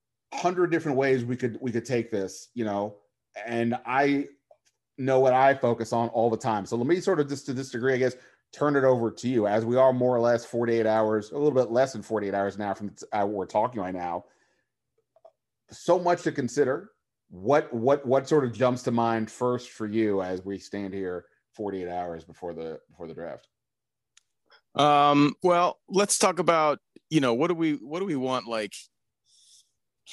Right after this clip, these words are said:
Speaker 2: what do we, as the fans, I'll be, as you said, the proxy or voice of the fan here. What, what do we want the team to sort of look or feel like,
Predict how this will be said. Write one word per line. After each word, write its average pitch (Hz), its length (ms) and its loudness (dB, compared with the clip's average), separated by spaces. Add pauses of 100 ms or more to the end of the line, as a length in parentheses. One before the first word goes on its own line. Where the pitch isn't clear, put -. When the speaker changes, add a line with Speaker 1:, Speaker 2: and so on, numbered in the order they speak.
(160)
Speaker 2:
what 139 100 -2
do 127 40 -2
we, 110 220 -2
as 101 160 -2
the 107 100 -8
fans, 101 380 -6
I'll 98 100 -2
be, 98 260 -4 (100)
as 92 180 -6
you 92 60 -4
said, 92 260 0
the 87 60 -12
proxy 95 420 -2
or 92 60 2
voice 98 300 0
of 95 40 -2
the 85 60 -4
fan 92 320 -4
here. 87 280 -4
What, 113 300 0
what 147 160 4
do 180 60 6
we 156 100 8
want 117 320 4
the 113 80 -2
team 110 440 2
to - 140 -2
sort 98 220 -2
of 92 60 -4
look 104 200 0
or 101 60 -2
feel 107 240 -2
like, 92 340 -2